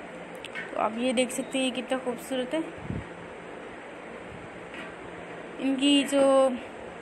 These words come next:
कटिंग और स्टिचिंग है, वो तो बहुत ही आसानी से की जाती है। अगर आप लोग स्टिच कर, अ, करवाना चाहें तो करवाएं अपने टेलर से, और इनकी कटिंग और स्टिचिंग देखना पसंद करें तो हमें बताइएगा, हम आपको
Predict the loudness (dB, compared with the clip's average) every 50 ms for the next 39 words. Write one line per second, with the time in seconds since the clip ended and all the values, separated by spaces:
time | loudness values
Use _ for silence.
0 | -12 -12 -12 -12 -12 -12 -8 0 2 2 4 6 6 8 10 10 10 10 10 8
1 | 6 2 2 2 2 4 6 8 10 10 8 8 6 4 2 4 2 2 2 2
2 | 0 0 0 0 0 0 0 2 2 2 0 0 -2 -2 -2 -4 -6 -8 -8 -8
3 | -6 -4 -4 -4 -4 -4 -4 -2 -2 -2 -4 -6 -12 -12 -12 -12 -12 -12 -12 -12
4 | -12 -12 -12 -12 -12 -12 -12 -12 -12 -12 -10 -6 -4 0 2 4 4 4 4 2
5 | 2 0 0 0 -4 -8 -2 -2 -2 -2 -2 -2 -4 -4 -2 -2 -4 -4 -2 -2
6 | 0 0 0 0 -2 -4 -6 -8 -12 -12 -12 -12 -12 -12 -12 -12 -12 -12 -12 -12
7 | -4 -2 0 4 6 6 6 6 4 2 4 4 4 6 6 4 2 0 -2 -4
8 | -12 -12 -12 -12 -12 -10 -8 -6 0 2 2 4 4 4 4 4 4 6 4 4
9 | 6 8 6 6 6 6 2 0 2 2 2 2 2 2 0 4 4 4 4 4
10 | 4 6 8 8 8 6 6 4 4 4 4 6 6 6 8 6 6 4 2 -2
11 | -2 -2 -6 -6 -4 0 0 0 0 0 -4 -8 -12 -14 -14 -14 -14 -14 -12 -10
12 | -6 -2 0 2 4 4 4 4 4 4 6 6 8 8 8 8 6 6 8 6
13 | 4 4 4 4 4